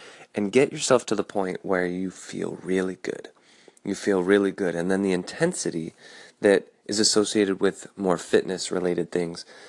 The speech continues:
that intensity starts to develop naturally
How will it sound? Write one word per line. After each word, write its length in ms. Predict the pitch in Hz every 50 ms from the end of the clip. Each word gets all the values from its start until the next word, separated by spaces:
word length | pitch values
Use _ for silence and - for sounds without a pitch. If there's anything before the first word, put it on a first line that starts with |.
| - _ _
that 120 | - 104
intensity 520 | 107 104 98 - - 98 92 - - 90 87
starts 360 | 85 - - 92 85 - -
to 100 | - -
develop 460 | 87 90 85 90 87 87 85 - - - - _ _ _ _ _ -
naturally 1000 | - 90 90 90 90 90 95 98 - - - - 87 85 90 87 - - -